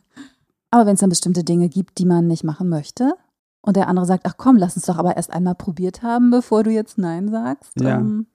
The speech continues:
Speaker 2: Das ist ja eine legitime Frage. Oder man tastet sich dann ran. Vielleicht sind's auch so eine Techniken, vielleicht als Beispiel mal so B-D-S-M-Geschichten, ich kenn mich da jetzt nicht so aus. Soweit ich weiß, gibt's da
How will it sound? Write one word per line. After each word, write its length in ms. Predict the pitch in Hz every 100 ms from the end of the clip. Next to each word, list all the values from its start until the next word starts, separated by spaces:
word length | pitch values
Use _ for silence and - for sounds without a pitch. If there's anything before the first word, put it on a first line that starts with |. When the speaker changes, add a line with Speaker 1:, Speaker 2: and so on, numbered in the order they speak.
| _ _ _
Speaker 2:
Das 160 | 123 123
ist 100 | 123
ja 60 |
eine 140 | 135 131
legitime 520 | 139 139 - 139 123
Frage. 560 | - 143 135 120 117 - _ _ _ _ -
Oder 220 | 113 113
man 360 | 117 120 110 -
tastet 320 | - 131 127 127
sich 140 | 127
dann 160 | 120 117
ran. 320 | 131 143 113
Vielleicht 320 | - 117 117
sind's 180 | 120 113
auch 120 | 117
so 80 | 120
eine 160 | 117
Techniken, 640 | 117 123 123 120 123 120 117 - _
vielleicht 240 | 101 110
als 140 | 117 -
Beispiel 440 | 110 110 - 113
mal 680 | 110 113 113 113 113 113 117 _ _ _ _ _
so 260 | 147 120 107
B-D-S-M-Geschichten, 2000 | 104 107 110 113 110 123 127 123 _ _ _ _ 123 - 131 - - 123 127 127 _ _ _ _
ich 100 | -
kenn 120 | 113
mich 120 | 117 117
da 120 | 113
jetzt 140 | 110
nicht 160 | 120 113
so 360 | 117 117 123
aus. 440 | 120 120 120 - _ _ _ _ _ _
Soweit 260 | 110 113 107
ich 160 | 127
weiß, 260 | 120 120 -
gibt's 200 | 120 -
da 400 | 113 110 117